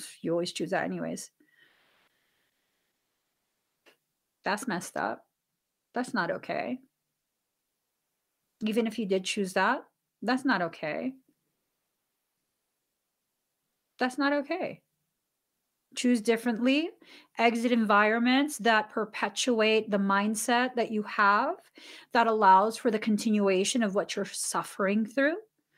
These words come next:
Um, allow yourself to recognize there are environments, much like this sacred space we share,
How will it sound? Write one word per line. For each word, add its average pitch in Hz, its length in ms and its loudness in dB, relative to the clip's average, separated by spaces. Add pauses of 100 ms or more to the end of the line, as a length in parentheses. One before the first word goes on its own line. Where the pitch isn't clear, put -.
(460)
Um, 214 540 0 (560)
allow 226 240 6
yourself 226 380 2
to 233 140 -4
recognize 214 760 2
there 214 220 4
are 208 180 4
environments, 202 880 2
much 208 320 0
like 196 280 0
this 185 200 0
sacred 190 360 -4
space 185 400 -4
we 180 140 -2
share, 208 640 -2